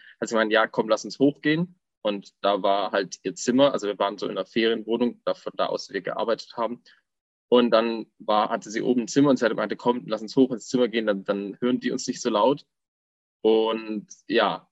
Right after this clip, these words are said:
da habe ich dann irgendwann gemerkt, dass, äh, dass sie halt so, so Zeichen, äh, sendet und so. Und,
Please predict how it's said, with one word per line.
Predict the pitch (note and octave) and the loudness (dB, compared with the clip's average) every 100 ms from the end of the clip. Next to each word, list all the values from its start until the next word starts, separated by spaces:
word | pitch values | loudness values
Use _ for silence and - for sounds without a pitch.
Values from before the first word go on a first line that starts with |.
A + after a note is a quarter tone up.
| - | -2
da | G2+ G2 | -2 -2
habe | G#2+ | -10
ich | G#2 | -4
dann | A#2 A2+ G#2 - | -2 -2 -8 -4
irgendwann | A#2+ A#2 A2 G#2+ - _ | -2 0 -4 -6 -12 _
gemerkt, | G2+ G#2 A#2 B2+ - | -4 0 2 2 0
dass, | G#2 - | -10 -10
äh, | G2 G2+ F#2+ F#2+ F#2 - - - _ _ _ | -10 -4 -2 -2 -6 -8 -12 -20 _ _ _
dass | G2 - | -12 -4
sie | A#2+ A2+ | -2 0
halt | A2 G#2 | 0 0
so, | G#2 G2 _ _ _ | -2 -2 _ _ _
so | - F#2+ - | -14 -12 -10
Zeichen, | - A#2 B2+ C3 B2 A#2+ - - _ | 2 4 4 2 0 -2 -8 -20 _
äh, | A#2 A2 A2 | 0 2 0
sendet | G#2 A2+ B2 A#2 G#2+ | 2 2 2 -2 -4
und | G#2+ | -6
so. | G#2+ A2 | -4 -4
Und, | F#2+ F#2 - | -4 -6 -12